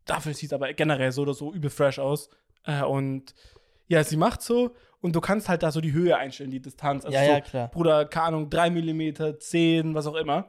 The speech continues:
Speaker 2: Hundert Millimeter
Speaker 1: Und wir
Speaker 2: in meinem
Speaker 1: waren, glaub
Speaker 2: Kopf.
Speaker 1: ich, so irgendwie, keine Ahnung, fünfzehn. Und Sophie legt den hin und beim nächsten Mal, warum auch immer, beim Hinlegen hat sie den immer runtergezogen. Also die Höhe ganz runtergedrückt.
Speaker 2: Ah.
Speaker 1: Und dann nimmt sie den wieder und es geht kurz drüber und zack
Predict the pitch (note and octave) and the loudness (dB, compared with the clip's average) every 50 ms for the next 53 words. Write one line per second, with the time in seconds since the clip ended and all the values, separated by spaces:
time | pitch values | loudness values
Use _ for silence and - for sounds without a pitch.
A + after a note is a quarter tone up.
0 | _ _ - D#3+ E3 D#3+ D3+ C#3+ C#3 D#3 D#3 D3+ D3+ D3+ D3 D3 C#3 - G#3+ F#3 | _ _ 0 2 4 4 2 2 0 -2 -6 -8 -8 -8 -8 -8 -4 0 2 2
1 | F3+ F3 D#3 E3+ G#3+ C4+ D4 A3+ - - A3 A3 G#3 - - G3+ F#3+ A3+ A3 G#3 | 4 4 4 4 4 2 2 4 4 4 4 4 2 0 0 0 0 0 -2 -2
2 | G#3+ F#3 F#3+ F#3+ E3 - - D#3+ C#3+ C#3 C#3+ D3 C#3 - - G#3 G#3 - - - | -2 -4 -6 -6 -8 -8 -6 -4 -2 -2 -2 -2 -4 -4 -4 -4 -4 -6 -4 -2
3 | A#3 A3+ C4 C#4 - _ _ _ _ _ _ _ _ _ - F#3 E3+ E3+ D#3+ - | 0 0 0 -2 -4 _ _ _ _ _ _ _ _ _ -2 0 0 0 0 -2
4 | D3 D3+ F3+ F3+ E3 - E3 D3 C3 D#3 G3+ B3+ C#4 G#3 F3 E3+ D#3+ E3+ G#3 A#3 | -2 -2 0 0 0 0 -2 -4 -2 0 0 -2 -2 -2 -2 0 0 0 0 -2
5 | - - - F3+ E3 D#3+ F3 E3 E3+ G3+ A#3+ G#3+ F#3+ F#3 E3 A#3 B3 G#3 F3+ F3+ | -4 -6 -6 -4 -2 0 0 0 0 0 0 2 2 2 2 2 2 0 -2 -2
6 | E3+ F3+ F3 - - F3 G#3 F3+ E3+ D#3+ G3 G#3+ - E3+ C#3+ C#3 C3+ - - C3+ | -2 -4 -6 -6 -10 -8 -6 -4 -2 0 0 0 0 -2 -6 -10 -12 -14 -14 -16
7 | C3 C#3 - C#3 B2+ C#3 C3 C#3 C#3 C3 B2 _ _ _ _ _ _ _ - - | -14 -14 -14 -12 -12 -12 -10 -8 -10 -10 -10 _ _ _ _ _ _ _ 0 2
8 | G#3 G#3+ F#3+ E3 F#3+ E3 D#3+ F3 F3+ E3+ C#3 C3+ - C3 D3+ E3 D#3+ E3 E3 E3 | 2 4 4 2 2 0 0 0 -2 -2 -2 -6 -10 -8 -4 -2 -2 -2 -2 -4
9 | D#3+ D3+ C#3+ C3+ - _ - F3+ G3 F#3+ G#3 A#3+ D4 E4+ D#4+ - B3+ G#3 G#3+ G#3+ | -8 -10 -10 -12 -14 _ -4 0 0 2 2 2 2 2 0 -2 -4 -4 -4 -4
10 | A3 G#3+ A#3 A#3+ A#3 A3 F#3 - F3+ F3 E3+ - - - - - - A#3+ B3 C4+ | -4 -4 -4 -2 -2 -2 0 0 0 -2 -4 -6 -8 -6 -6 -4 -2 0 2 2
11 | C4+ B3+ - A3+ G#3+ F3 - - G3+ A3 B3 B3 A3 G3+ G3 G3 G3 - - C4+ | 2 2 0 0 0 -2 -6 -8 -4 -2 0 0 0 0 -2 -2 -4 0 2 2
12 | C4 B3+ - | 2 2 -2